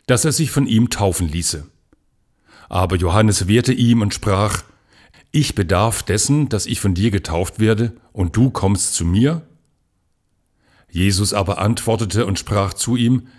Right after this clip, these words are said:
„Lass es jetzt zu, denn so gebührt es uns, alle Gerechtigkeit zu erfüllen.“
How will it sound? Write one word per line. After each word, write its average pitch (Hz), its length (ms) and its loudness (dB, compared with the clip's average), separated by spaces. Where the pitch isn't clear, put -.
„Lass 95 280 0
es 120 180 -2
jetzt - 400 -2
zu, 143 240 -2
denn 151 220 4
so 113 220 4
gebührt 117 360 2
es 120 140 -2
uns, 101 460 0
alle 101 220 2
Gerechtigkeit 87 760 -4
zu - 100 -2
erfüllen.“ 80 540 -4